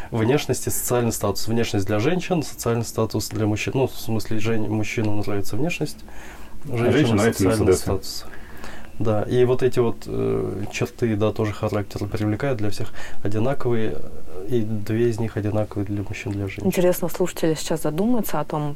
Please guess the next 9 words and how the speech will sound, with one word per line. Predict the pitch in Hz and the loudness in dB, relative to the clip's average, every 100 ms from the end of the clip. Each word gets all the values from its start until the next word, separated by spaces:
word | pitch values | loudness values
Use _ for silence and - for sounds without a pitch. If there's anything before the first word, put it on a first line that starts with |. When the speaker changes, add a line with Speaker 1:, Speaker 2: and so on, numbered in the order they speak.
| - | -4
Speaker 3:
почему | - 180 165 | -4 -2 0
им | 139 139 | 0 0
нравится, | 143 135 135 - 131 127 135 135 - - - - | 0 0 -2 0 0 2 0 -4 -6 -4 -2 0
а, | 135 135 135 135 135 135 127 | 0 0 0 0 0 0 0
Speaker 2:
Их | - | 2
партнер? | 107 107 131 - - - - - - - | 2 4 2 2 0 -2 -6 -6 -2 2
Speaker 3:
рыжие | 175 175 165 151 147 | 2 4 2 2 0
парни, | 147 147 139 143 | 0 -2 0 -2
например, | 139 135 135 139 | -2 -2 0 0